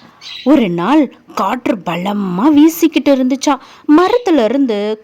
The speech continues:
காஞ்ச இலைகள்லாம் உதிர்ந்து தரையில விழுந்துகிட்டு இருந்துச்சாம். பறவைகள் தங்கள் குடும்பத்தோட கிளைகள்ல அமர்ந்துகிட்டு இருந்துதான். வேகமா காத்தடிச்சதுனால ரெண்டு கிளைகள் ஒன்றோட ஒன்று உராசி நெருப்பு பொறி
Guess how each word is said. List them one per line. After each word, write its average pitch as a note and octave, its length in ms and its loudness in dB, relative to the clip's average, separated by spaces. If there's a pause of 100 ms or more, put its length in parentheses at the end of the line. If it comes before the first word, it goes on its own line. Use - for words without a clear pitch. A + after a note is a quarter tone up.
காஞ்ச D#4 360 2
இலைகள்லாம் A3+ 920 0 (240)
உதிர்ந்து A3 600 0
தரையில D4+ 80 0
விழுந்துகிட்டு C#4 720 0
இருந்துச்சாம். A3 540 -4 (340)
பறவைகள் F3+ 760 -2
தங்கள் A3+ 280 -2
குடும்பத்தோட F3 880 -2 (140)
கிளைகள்ல C4+ 480 0
அமர்ந்துகிட்டு G#3+ 680 -4
இருந்துதான். G3 500 -4 (440)
வேகமா F#3+ 640 0 (160)
காத்தடிச்சதுனால F3+ 1000 -4 (440)
ரெண்டு C4+ 540 0
கிளைகள் F#3+ 460 -4
ஒன்றோட B3+ 800 0
ஒன்று F3+ 540 -4
உராசி G#3 580 0 (880)
நெருப்பு D#4+ 580 2
பொறி G#3+ 520 -2